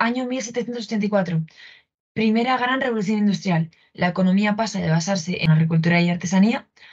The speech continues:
a poder producir a gran escala. El evento más importante en ese periodo, máquina de vapor.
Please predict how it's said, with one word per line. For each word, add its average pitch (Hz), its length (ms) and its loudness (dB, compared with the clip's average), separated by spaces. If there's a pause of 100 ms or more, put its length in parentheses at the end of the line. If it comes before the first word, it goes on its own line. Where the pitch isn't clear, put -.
(320)
a 262 160 2
poder 240 320 2
producir 226 400 -2
a 214 60 2
gran 190 180 0
escala. 175 380 -8 (760)
El 220 140 0
evento 240 240 -2
más 277 140 -4
importante 247 360 -6
en 240 60 -6
ese 226 140 -6
periodo, 180 400 0 (220)
máquina 190 340 2
de 180 60 2
vapor. 160 360 -2